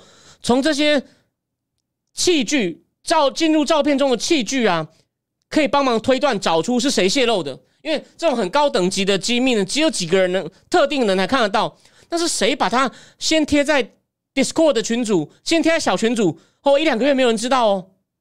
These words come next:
你看，就很多机密嘛，乌克兰的防空阵地，乌克兰缺什么弹药，我们截到俄罗斯什么样的情报，俄罗斯内部通讯讲说要给华格纳佣兵多少子弹，这些都很敏感的讯息耶，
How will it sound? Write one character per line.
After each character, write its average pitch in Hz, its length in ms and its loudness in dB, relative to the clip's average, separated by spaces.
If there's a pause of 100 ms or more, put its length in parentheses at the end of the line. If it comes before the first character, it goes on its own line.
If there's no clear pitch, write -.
(520)
你 196 80 -6
看， 262 120 2
就 277 120 2
很 233 120 0
多 254 140 2
机 254 180 -4
密 262 160 0
嘛， 143 180 -2 (340)
乌 285 140 0
克 302 80 2
兰 269 100 0
的 226 80 0
防 220 160 -2
空 254 180 0
阵 254 180 -2
地， 220 300 -4 (160)
乌 285 100 0
克 302 100 2
兰 269 140 0
缺 285 160 0
什 269 100 -2
么 208 100 -4
弹 262 200 -2
药， 254 360 -2 (380)
我 - 120 -6
们 240 160 0
截 240 240 -2
到 294 200 2
俄 302 100 4
罗 247 140 4
斯 277 160 -2
什 240 120 -2
么 233 60 0
样 277 60 2
的 247 80 0
情 226 200 0
报， 262 160 2
俄 262 40 2
罗 262 120 2
斯 277 100 -4
内 277 140 2
部 277 100 0
通 254 180 0
讯 247 240 -2 (200)
讲 214 120 0
说 269 120 0
要 294 40 0
给 240 140 0
华 233 160 2
格 240 120 -2
纳 277 100 2
佣 277 180 2
兵 285 100 0
多 269 120 2
少 262 100 4
子 196 160 -6
弹， 220 220 -2 (340)
这 330 100 0
些 349 60 2
都 359 140 2
很 294 100 2
敏 254 160 -2
感 277 140 0
的 220 100 0
讯 285 180 0
息 202 160 -2
耶， 170 200 -4